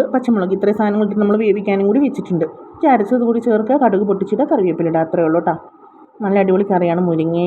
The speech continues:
മുരിങ്ങയും തക്കാളിയും. ഇത് കണ്ടില്ലേ, മിക്സി ഇങ്ങനെ അടിക്കുമ്പോൾ ഏട്ടൻ ഇങ്ങനെ കൈ ഇങ്ങനെ ഷിവർ ചെയ്തുകൊണ്ടിരിക്കണം. എന്നിട്ട് അത് മിക്സി എല്ലായിടത്തും ഒന്ന് സെറ്റ് ആവാൻ വേണ്ടിയാണ്. പിന്നെ ശരി, എന്തെങ്കിലും ആവട്ടെ. പിന്നെ ഞാൻ നേരത്തെ പറഞ്ഞല്ലോ, ഇതാണ് നമ്മുടെ, ഇപ്പം വീട്ടിലെല്ലാവരും അങ്ങനെ തന്നെ. ഇങ്ങനെ മിക്സിയൊക്കെ നമ്മൾ കഴുകി കഴിഞ്ഞാൽ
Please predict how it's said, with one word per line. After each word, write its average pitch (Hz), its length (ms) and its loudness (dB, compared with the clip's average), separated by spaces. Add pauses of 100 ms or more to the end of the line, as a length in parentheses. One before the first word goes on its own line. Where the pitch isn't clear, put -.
(120)
മുരിങ്ങയും 180 560 0
തക്കാളിയും. 156 500 -2 (880)
ഇത് 247 140 4
കണ്ടില്ലേ, 165 400 2 (440)
മിക്സി 240 320 0
ഇങ്ങനെ 320 200 2
അടിക്കുമ്പോൾ 240 360 2
ഏട്ടൻ 208 200 0
ഇങ്ങനെ 226 300 0
കൈ 226 200 4
ഇങ്ങനെ 240 260 4
ഷിവർ 208 300 0
ചെയ്തുകൊണ്ടിരിക്കണം. 202 560 4
എന്നിട്ട് 233 260 2
അത് 208 200 2
മിക്സി 214 300 0
എല്ലായിടത്തും 214 440 2
ഒന്ന് 208 140 2
സെറ്റ് 190 300 -2
ആവാൻ 165 220 2
വേണ്ടിയാണ്. 139 320 -2 (120)
പിന്നെ 294 180 0
ശരി, 311 260 2 (120)
എന്തെങ്കിലും 226 360 2
ആവട്ടെ. 165 260 -2 (720)
പിന്നെ 175 220 -2
ഞാൻ 202 140 4
നേരത്തെ 233 240 2
പറഞ്ഞല്ലോ, 226 420 2 (180)
ഇതാണ് 190 280 0
നമ്മുടെ, 180 340 2
ഇപ്പം 185 180 -2
വീട്ടിലെല്ലാവരും 220 480 2
അങ്ങനെ 214 160 -2
തന്നെ. 185 140 0
ഇങ്ങനെ 208 180 2
മിക്സിയൊക്കെ 214 420 0
നമ്മൾ 208 180 0
കഴുകി 196 340 0
കഴിഞ്ഞാൽ 196 360 0